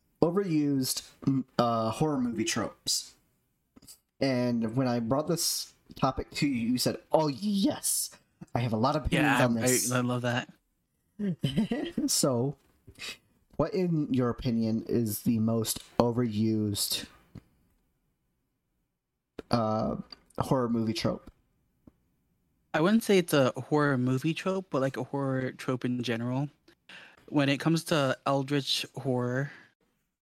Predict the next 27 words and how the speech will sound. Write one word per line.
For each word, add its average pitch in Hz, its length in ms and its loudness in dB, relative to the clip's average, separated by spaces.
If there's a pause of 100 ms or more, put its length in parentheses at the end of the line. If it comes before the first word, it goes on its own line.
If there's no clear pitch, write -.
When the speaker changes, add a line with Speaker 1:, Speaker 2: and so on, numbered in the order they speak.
Speaker 2:
I 135 80 0
feel 147 320 2
like 143 340 0
tentacles 131 460 0
are 123 80 0
way 123 380 0
overused. 117 840 -6 (840)
Not 143 260 0
every, 127 640 -2
not 139 220 0
every 143 500 4 (120)
eldritch 123 340 -2
abomination 120 580 -2
needs 120 160 -4
to 131 100 -2
have 120 180 -2
tentacles, 120 680 -8
and 131 100 -4
I 123 80 2
don't 127 160 0
understand 123 460 -2
why 120 200 0
every 123 240 -4
single 123 260 -4
one 123 160 -2
has 117 240 -4
them. 123 240 -8